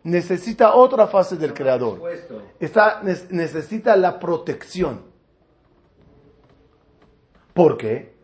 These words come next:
Speaker 1: Porque la vida del campo es una vida muy peligrosa. <coughs> Y por eso, las mitzvot realizadas por el hombre del campo o en el campo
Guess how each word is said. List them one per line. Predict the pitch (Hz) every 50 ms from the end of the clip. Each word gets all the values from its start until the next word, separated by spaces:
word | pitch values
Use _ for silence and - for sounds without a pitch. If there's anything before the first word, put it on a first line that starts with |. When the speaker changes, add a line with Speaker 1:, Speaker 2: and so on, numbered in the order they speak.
| _ _ _ _ -
Speaker 1:
Porque | - - - 123
la | 120 117
vida | 139 190 226 240 226
del | 226 233 226 226
campo | - 285 262 247 226 196 214 214 208
es | 185
una | 214 214 202
vida | 190 214 226 226 226 226
muy | 220 226 277 311 294
peligrosa. | - 226 185 156 135 110 107 101 92 - 95 - _ _ _ _ _ _ _ _ _ _ _ _ _ _ _ _ _ _ _
<coughs> | - 220 190 - - - - 214 - -
Y | 156
por | 139 - 185 175 165
eso, | 151 139 - - 147 151 - -
las | 147 156 170 175 170 -
mitzvot | 170 175 175 165 170 - - 190 190 247 240 214 -
realizadas | 165 160 156 151 147 147 151 143 - - - 220 220 214 202 151 143 123 110 - - - _ _ -
por | 151 151 143 147
el | 147 151 170
hombre | 208 233 226 214 202 170
del | 139 143 127 113 -
campo | - 170 156 135 113 - 101 101 - -
o | - 156 160 170
en | 185 202 220 202
el | 180 143 -
campo | - 139 120 110 - - 151 -